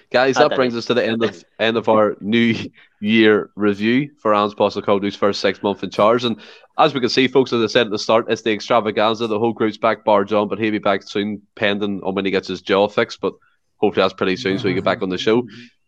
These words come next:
Speaker 1: But guys, it's been a brilliant podcast, and from us to the viewers to the listeners, we all hope you have a, a fantastic New Year.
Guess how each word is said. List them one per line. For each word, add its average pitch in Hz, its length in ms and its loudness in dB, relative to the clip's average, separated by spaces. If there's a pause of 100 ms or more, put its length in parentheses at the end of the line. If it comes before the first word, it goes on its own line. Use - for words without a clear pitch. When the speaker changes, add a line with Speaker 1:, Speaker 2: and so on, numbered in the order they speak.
(160)
Speaker 1:
But 135 140 0
guys, 151 400 2 (280)
it's 117 120 -6
been 135 120 2
a 127 60 4
brilliant 143 420 0
podcast, 127 680 0
and 113 200 -6
from 110 240 -8 (100)
us - 440 -2
to - 80 -12
the 110 80 -4
viewers 123 340 -2
to 113 100 -6
the 104 60 -4
listeners, 120 560 -4 (140)
we 107 80 0
all 117 100 2
hope 113 140 -4
you 107 60 -2
have 104 120 -2
a, 104 140 -2 (340)
a 92 60 -8
fantastic 120 560 -2
New 110 100 -6
Year. 104 380 -2